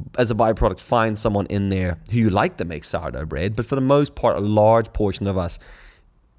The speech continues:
and you ask yourself this, have a think about the way you look at this sort of stuff. A, a lot of us just don't care about the person, the physical person making the content.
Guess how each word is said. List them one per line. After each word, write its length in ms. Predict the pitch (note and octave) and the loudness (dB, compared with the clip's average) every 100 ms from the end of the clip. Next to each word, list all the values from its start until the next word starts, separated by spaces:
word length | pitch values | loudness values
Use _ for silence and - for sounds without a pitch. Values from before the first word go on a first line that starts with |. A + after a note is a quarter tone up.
| _ - | _ -8
and 400 | A#2 - G#2+ - | -8 -10 -14 -4
you 220 | D#3+ D#3 | -2 0
ask 260 | D3 F3 E3 | 2 0 0
yourself 360 | C3 C#3+ C#3 | 0 2 2
this, 160 | - D2 | 0 -4
have 120 | A#2+ | -4
a 40 | G#2+ | -2
think 260 | A#2+ G2+ | -2 -2
about 300 | F2+ F2+ D#2+ | 0 -2 -2
the 80 | G2 | -2
way 120 | G2 | 0
you 200 | F#2 G2 | 0 0
look 180 | G2 F#2+ | 0 -2
at 60 | D#2 | -4
this 120 | D#2+ | -4
sort 140 | F2 | -6
of 60 | E2 | -4
stuff. 180 | E2 G#2 | -2 -2
A, 40 | |
a 880 | - F#2 G#2+ - _ _ _ _ B2 | -4 -8 -14 -14 _ _ _ _ 0
lot 200 | A#2+ C#3+ | 2 2
of 80 | |
us 160 | D3 - - - | 0 -6 -12 -8
just 140 | A#2+ | 0
don't 260 | C3+ B2 G#2 | 4 2 0
care 340 | - B2 G#2 | 0 2 2
about 440 | G2 G2 F#2 - _ _ _ - | 2 0 0 -4 _ _ _ -10
the 80 | G#2 | -8
person, 560 | - A2+ A2+ E2+ D2 E2 _ - - _ _ _ | -2 -4 -4 -8 -10 -16 _ -20 -20 _ _ _
the 60 | - | -4
physical 320 | C3+ A#2+ A#2 | -2 0 0
person 380 | A2+ G#2+ G2+ G2 | 0 -2 -2 -2
making 420 | G#2 G#2 G2 F2+ | -2 -2 -6 -6
the 80 | F2 | -6
content. 380 | G#2 G2+ B1+ | -4 -4 -8